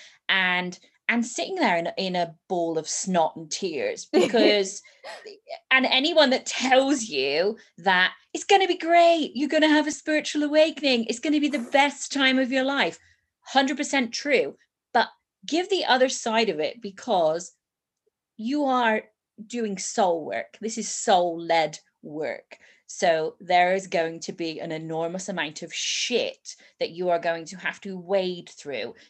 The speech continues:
Speaker 1: that you are going to have to explore and pick at to get every single strand or strain of light. And that is, that was my issue, because I was reading all these books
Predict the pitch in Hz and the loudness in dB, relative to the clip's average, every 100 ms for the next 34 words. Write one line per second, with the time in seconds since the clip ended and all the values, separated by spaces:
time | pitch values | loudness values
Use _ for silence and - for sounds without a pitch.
0 | - 175 175 190 180 170 160 160 180 165 | -6 -4 -4 -4 -4 -4 -6 -8 -12 -8
1 | 143 - 147 151 - - - 190 185 170 | -8 -8 -12 -12 -14 -16 -10 -4 -2 0
2 | 151 151 - - - 170 156 - - 226 | 0 0 -4 -20 -6 -6 -6 -12 -4 -4
3 | - 113 90 - - _ _ _ _ - | -2 -4 -4 -6 -20 _ _ _ _ -10
4 | - 156 226 202 - _ - - _ _ | -8 -4 0 2 0 _ -20 -20 _ _
5 | 214 226 220 202 226 - 214 180 185 - | 2 2 2 -4 -6 -6 -6 -6 -6 -6
6 | - - 185 190 175 160 165 - 156 151 | -8 -12 -6 -4 -2 -4 -8 -12 -10 -10
7 | - 190 180 160 156 - 143 151 135 110 | -10 -4 -2 -2 -6 -12 -14 -10 -10 -12
8 | _ _ - - _ _ _ 160 156 170 | _ _ -20 -20 _ _ _ -10 -6 -2
9 | 175 - _ _ - 165 160 151 - - | -2 -2 _ _ -12 -10 -10 -14 -20 -20
10 | _ 170 185 190 185 185 156 - 170 - | _ -4 -4 -4 -8 -6 -8 -8 -8 -8
11 | 147 143 147 156 156 147 143 180 254 208 | -10 -14 -16 -12 -8 -8 -8 -6 -4 -6
12 | 160 151 - 247 180 - - | -8 -10 -4 0 0 -2 -12